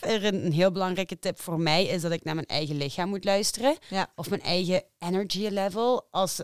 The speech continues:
Speaker 1: als je moe bent, Lotte, blijf thuis.
Speaker 2: Ja.
Speaker 1: Ga jezelf niet sleuren tot iets waar je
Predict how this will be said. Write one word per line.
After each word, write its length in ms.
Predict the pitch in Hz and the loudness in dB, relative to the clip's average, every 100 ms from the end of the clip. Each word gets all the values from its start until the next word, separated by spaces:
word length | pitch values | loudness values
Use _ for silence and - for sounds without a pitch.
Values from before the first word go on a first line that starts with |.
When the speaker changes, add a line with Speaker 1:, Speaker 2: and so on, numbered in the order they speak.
| - | -6
Speaker 1:
als 160 | 170 - | -6 -2
je 80 | 170 | 0
moe 180 | 180 | 2
bent, 260 | 226 262 247 | 4 4 4
Lotte, 380 | 208 214 214 190 _ _ _ | 0 0 -2 -2 _ _ _
blijf 240 | - 165 - | 0 0 4
thuis. 500 | 196 196 202 - - | 4 4 2 -2 0
Speaker 2:
Ja. 80 | 214 | 4
Speaker 1:
Ga 180 | 185 180 | 6 6
jezelf 440 | 180 170 175 190 | 4 4 4 2
niet 340 | 196 185 180 - | 2 2 2 2
sleuren 440 | - 185 208 202 | 2 2 2 0
tot 240 | 175 165 - | -4 -8 -6
iets 300 | 214 - - | -4 -2 2
waar 220 | 170 170 | 4 4
je 240 | 175 165 | 2 2